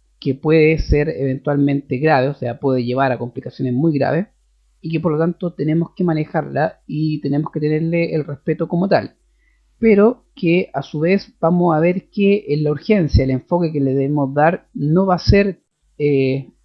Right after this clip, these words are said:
tan igual como el enfoque que siempre se nos ha enseñado de la hipertensión ambulatoria. ¿Por qué llega un hipertenso a la urgencia? Vamos a ver que van a haber varias vías, tal como llega cualquier tipo de enfermedad a nuestra, a nuestro servicio de urgencia,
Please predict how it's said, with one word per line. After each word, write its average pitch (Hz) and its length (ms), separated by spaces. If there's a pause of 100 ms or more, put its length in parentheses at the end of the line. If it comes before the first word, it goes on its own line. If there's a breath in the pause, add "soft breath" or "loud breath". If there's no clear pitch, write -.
(200)
tan 170 280
igual 156 420
como 165 540
el 143 280
enfoque 165 360
que 147 100
siempre 170 300
se 170 140
nos 165 160
ha 147 140
enseñado 147 640
de 151 480
la 135 80
hipertensión 131 640
ambulatoria. 139 560 (1200)
¿Por 180 220
qué 262 160
llega 254 240
un 208 80
hipertenso 156 500
a 139 40
la 131 40
urgencia? 110 560 (360)
Vamos 196 280
a 202 60
ver 220 180
que 214 380
van 170 340
a 190 40
haber 202 180
varias 196 480
vías, 175 520 (300)
tal 165 160
como 165 220
llega 175 180
cualquier 160 380
tipo 180 180
de 165 60
enfermedad 151 680
a 131 60
nuestra, 139 520
a - 80
nuestro 139 260
servicio 147 360
de 151 60
urgencia, 165 480